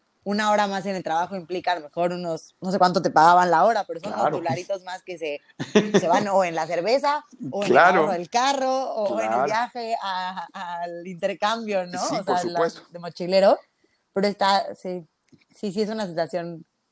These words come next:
Speaker 1: pues, increíble, ¿no? De cuando uno depende de, de ti, de tu
Speaker 2: Exactamente.
Speaker 1: trabajo, de tu esfuerzo, literal,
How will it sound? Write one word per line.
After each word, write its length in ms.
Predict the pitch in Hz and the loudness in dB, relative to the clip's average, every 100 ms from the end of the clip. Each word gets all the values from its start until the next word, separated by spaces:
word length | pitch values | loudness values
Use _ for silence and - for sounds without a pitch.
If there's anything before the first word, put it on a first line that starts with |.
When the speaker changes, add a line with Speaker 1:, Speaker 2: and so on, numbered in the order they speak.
| _ _ | _ _
Speaker 1:
pues, 240 | 185 180 | -4 -2
increíble, 520 | 196 180 190 247 233 208 | -4 0 6 8 6 6
¿no? 120 | 262 | 2
De 100 | 240 | 0
cuando 200 | 190 190 | -2 -4
uno 120 | 202 | 0
depende 640 | 185 175 170 180 170 - _ | 0 0 -2 0 -4 -6 _
de, 140 | 156 165 | 0 4
de 220 | 190 226 | 4 4
ti, 0 | |
de 0 | |
tu 120 | 135 | 0
Speaker 2:
Exactamente. 460 | 170 247 277 180 175 | 0 2 2 0 -2
Speaker 1:
trabajo, 300 | 165 214 214 | 2 2 2
de 60 | 190 | -6
tu 80 | |
esfuerzo, 360 | 160 196 190 185 | -6 -6 -6 -6
literal, 400 | 165 147 156 | -8 -8 -8